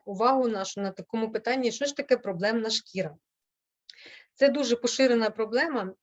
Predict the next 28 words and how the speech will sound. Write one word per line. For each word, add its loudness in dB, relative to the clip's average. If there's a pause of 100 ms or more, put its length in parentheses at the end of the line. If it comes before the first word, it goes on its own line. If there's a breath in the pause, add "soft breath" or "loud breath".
і, -4
е, 0
ми, 0 (100)
з-, -12
як -4
правило, 4 (120)
думаємо, 0
що -2
це 2
проблема -2
в -4
основному -4
підлітків, -4 (460 loud breath)
але, 6 (100)
як 2
показує, 0
показує 2
досвід 0
і -8
життя, 0
з -8
цією -2
проблемою 2
стикаються 0
і 4
в -10
дорослому 0
віці. -4